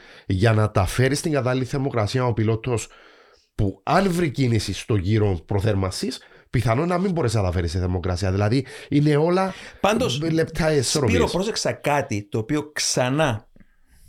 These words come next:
Speaker 2: έχω μελετήσει αρκετά βαθιά με τον Leclerc και τη Ferrari στα προγραμματικά, είναι ότι η Ferrari, παρόλο που, ε,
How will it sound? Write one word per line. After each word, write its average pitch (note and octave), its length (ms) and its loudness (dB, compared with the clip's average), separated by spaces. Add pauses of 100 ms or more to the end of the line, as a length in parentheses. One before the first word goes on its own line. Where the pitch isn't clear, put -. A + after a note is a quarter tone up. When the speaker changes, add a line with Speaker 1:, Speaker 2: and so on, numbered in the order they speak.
(160)
Speaker 2:
έχω F#2+ 1400 -2 (760)
μελετήσει A2+ 920 -2 (440)
αρκετά A2 360 -4
βαθιά F2 340 -4 (720)
με B2+ 120 0
τον A#2+ 160 2 (120)
Leclerc A2 260 0
και G#2+ 100 -2
τη G2 120 -2
Ferrari A2 260 2
στα A2+ 140 -2
προγραμματικά, F#2+ 560 -2 (260)
είναι E3+ 120 0
ότι F#3 180 -4
η D3+ 140 0
Ferrari, F3 340 2
παρόλο F3+ 220 0
που, F3+ 140 0
ε, D3 80 0